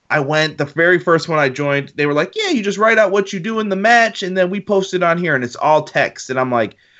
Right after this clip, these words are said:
"Oh, dude, this is so lame." And then I just, I was like, "I can't do this. I can't." Well, in between me doing it, um, I played online with some friends. These dudes I ended up becoming good friends with,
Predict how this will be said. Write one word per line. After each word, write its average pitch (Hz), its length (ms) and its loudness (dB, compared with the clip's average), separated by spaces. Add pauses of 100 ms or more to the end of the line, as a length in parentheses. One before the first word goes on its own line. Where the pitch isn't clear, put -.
(260)
"Oh, 107 320 2
dude, 147 260 0
this 120 220 -4
is 101 120 -10
so 139 320 0
lame." 107 600 -2 (400)
And 127 140 -4
then 139 140 2
I 131 80 2
just, 147 300 -2
I 139 100 2
was 143 160 0
like, 123 180 2
"I 123 80 -2
can't 127 300 -6
do 101 140 -8
this. 78 400 -14
I 107 60 -8
can't." 101 360 -8 (460)
Well, 170 420 2 (840)
in 190 160 -2
between 202 340 -4
me 185 140 0
doing 147 320 -2
it, 143 200 -6 (520)
um, 127 320 4
I 123 120 -2
played 156 280 -4
online 156 340 0
with 143 140 -6
some 127 160 -12
friends. 95 580 -6 (360)
These 127 180 -8
dudes 139 200 0
I 131 120 4
ended 131 240 0
up 120 80 -2
becoming 131 320 -4
good 127 160 0
friends 120 320 -2
with, 113 280 -2